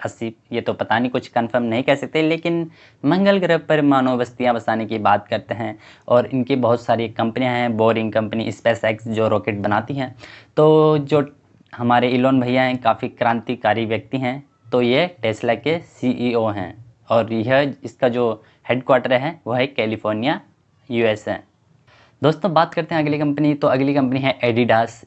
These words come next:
इसके आप क्लॉथिंग ब्रांड या शूज़ वगैरह पहनते होंगे। तो यह एक जर्मन की कंपनी है। तो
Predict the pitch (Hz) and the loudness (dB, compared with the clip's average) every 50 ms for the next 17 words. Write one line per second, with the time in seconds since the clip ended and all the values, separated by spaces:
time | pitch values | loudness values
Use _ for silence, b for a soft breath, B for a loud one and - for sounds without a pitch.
0 | - 117 107 - - 120 95 110 113 110 - - 123 117 110 - 127 117 110 104 | -16 -16 -14 -4 -4 -2 0 0 0 -2 -2 -2 -2 -2 -2 -2 -4 -4 -2 -2
1 | 110 110 113 113 110 107 110 107 107 - 120 110 104 107 107 107 107 107 101 - | 0 0 0 0 0 0 -2 -2 -2 -2 -4 -4 -2 -2 -2 0 0 0 0 -2
2 | 107 101 104 107 104 131 135 123 117 117 113 113 113 110 113 _ - 123 113 - | -4 -4 -4 -4 -4 -4 -4 -4 -4 -2 -2 -2 -4 -4 -8 _ 0 0 0 0
3 | - _ - 104 127 120 117 131 143 147 151 147 - 123 127 123 131 123 110 113 | -6 _ -10 -6 -4 -2 0 2 2 0 0 0 0 0 0 0 -2 -4 2 2
4 | 117 113 110 113 113 113 107 - - 113 - - 104 104 98 120 139 139 143 143 | 2 2 4 2 0 -2 -2 -4 -6 -6 -4 -2 -4 -2 0 0 0 0 0 -4
5 | 143 143 - 131 127 120 120 120 B | -6 -6 -2 0 2 2 2 2 B